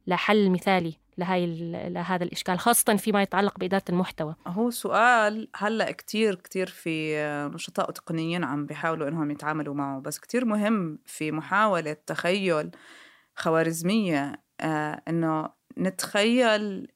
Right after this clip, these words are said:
Speaker 2: ال-، الأنظمة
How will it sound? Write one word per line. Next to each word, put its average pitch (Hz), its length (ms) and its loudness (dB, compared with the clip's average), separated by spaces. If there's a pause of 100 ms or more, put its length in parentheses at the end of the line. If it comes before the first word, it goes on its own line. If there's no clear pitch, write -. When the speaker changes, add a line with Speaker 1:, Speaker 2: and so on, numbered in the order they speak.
(100)
Speaker 2:
ال-، 160 520 -4 (1600)
الأنظمة 214 1120 4